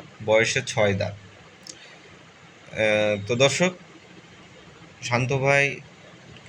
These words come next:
সমস্যার কারণেই ছাগলগুলো বিক্রি করবে। এটারও মোটামুটি ফেস পাঞ্চ আছে। এটাকে মেওয়াতির মধ্যে ধরা যায়, মানে ক্রস ব্রিড,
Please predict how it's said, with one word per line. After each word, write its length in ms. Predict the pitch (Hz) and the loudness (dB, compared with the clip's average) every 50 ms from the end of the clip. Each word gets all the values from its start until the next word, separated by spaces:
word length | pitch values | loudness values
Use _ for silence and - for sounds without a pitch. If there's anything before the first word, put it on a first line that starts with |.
| - - - | -20 -16 -12
সমস্যার 540 | - - 117 113 123 127 120 135 139 131 135 | -4 -2 0 0 0 0 0 0 0 0 2
কারণেই 420 | 131 123 120 120 123 135 143 151 | 0 0 0 0 -2 0 -2 -2
ছাগলগুলো 580 | 127 123 131 113 117 117 117 113 120 117 117 110 | 0 0 -2 0 0 -2 -4 -4 -4 -6 -6 -6
বিক্রি 240 | 107 101 - 120 107 | -6 -8 -8 -8 -8
করবে। 420 | 98 98 92 95 - 123 131 - - | -6 -8 -10 -8 -8 -8 -8 -6 -6
এটারও 360 | - - 120 120 123 127 127 | -6 -4 -4 -2 -2 -2 -4
মোটামুটি 460 | 127 123 120 120 117 117 117 - 117 | -4 -6 -6 -4 -4 -6 -6 -8 -10
ফেস 240 | 117 - 113 104 - | -8 -6 -6 -6 -6
পাঞ্চ 220 | - 110 107 101 | -8 -12 -10 -10
আছে। 180 | 101 98 - 147 | -10 -8 -6 -6
এটাকে 260 | 160 156 160 165 170 | -4 -4 -4 -4 -2
মেওয়াতির 500 | 151 131 120 120 123 123 123 127 135 123 | 0 2 4 4 4 2 2 2 0 0
মধ্যে 300 | 120 120 113 - - 139 | 0 -2 -4 -4 -6 -6
ধরা 260 | 123 113 104 101 101 | -2 0 0 2 2
যায়, 160 | 98 98 98 101 | 0 -2 -4 -4
মানে 160 | 110 127 143 | -2 -4 -4
ক্রস 460 | - - - 139 131 123 120 123 120 | -6 -4 2 4 6 6 4 2 -4
ব্রিড, 220 | 98 107 107 98 | -2 0 -2 -2